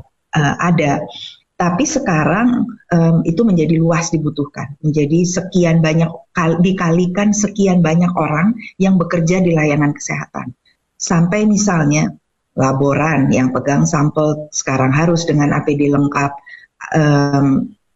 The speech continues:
yang membersihkan laboratorium itu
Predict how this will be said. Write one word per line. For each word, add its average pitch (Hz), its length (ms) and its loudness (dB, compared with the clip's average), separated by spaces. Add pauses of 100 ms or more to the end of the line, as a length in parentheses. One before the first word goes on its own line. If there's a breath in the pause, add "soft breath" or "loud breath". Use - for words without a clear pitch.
(120)
yang 165 320 2
membersihkan 170 880 0
laboratorium 156 800 0
itu 214 400 -2